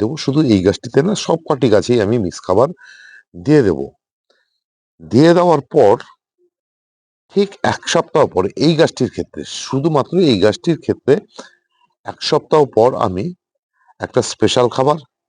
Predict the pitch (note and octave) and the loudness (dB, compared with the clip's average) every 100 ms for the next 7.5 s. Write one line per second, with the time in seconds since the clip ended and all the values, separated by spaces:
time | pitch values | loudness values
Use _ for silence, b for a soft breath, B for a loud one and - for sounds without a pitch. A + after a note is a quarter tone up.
0 | G2+ G2 G2 F#2 G#2 F#2 F#2+ F#2 - G2 | -6 -2 -2 0 -2 -2 -2 -4 -4 -8
1 | - F#2 A2+ B2+ - C3+ D#3+ - b b | -6 0 2 2 0 -6 -6 -10 b b
2 | b _ F2+ D#2 F2+ G#2 F2 G2+ A#2 A2 | b _ -14 -8 -4 -2 -2 2 2 2
3 | - _ F#2 F2+ F#2+ A#2 A#2 G#2+ C3 F3+ | -2 _ -14 -8 -4 0 0 2 0 -2
4 | - _ b b _ _ _ G2+ E2+ F2 | -8 _ b b _ _ _ -10 -6 -2
5 | F#2 G2+ F2 G2 F#2 - F#2+ F2 - - | 2 2 2 0 0 -2 -2 -4 -8 -20
6 | _ _ _ _ _ F2 D2+ G2 F2+ A#2 | _ _ _ _ _ -20 -6 -4 0 2
7 | A2+ A2+ G#2+ A2+ | 2 2 2 0